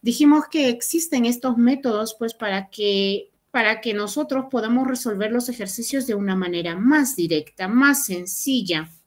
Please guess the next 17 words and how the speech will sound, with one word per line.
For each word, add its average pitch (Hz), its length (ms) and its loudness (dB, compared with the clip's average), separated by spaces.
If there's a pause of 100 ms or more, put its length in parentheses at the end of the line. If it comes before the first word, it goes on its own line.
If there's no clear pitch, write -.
¿cierto? 254 560 2 (580)
Pero 370 380 10
obviamente, 262 720 6
como 220 220 -2
nosotros 233 500 -2
habíamos 220 460 -2
visto, 233 640 -2
eh, 190 540 0
no 233 200 2
solamente 208 640 0
existe 190 540 -4
un 240 200 4
método 220 460 0
para 170 220 -4
resolver 160 520 -6
el 156 140 -4
problema. 135 640 -4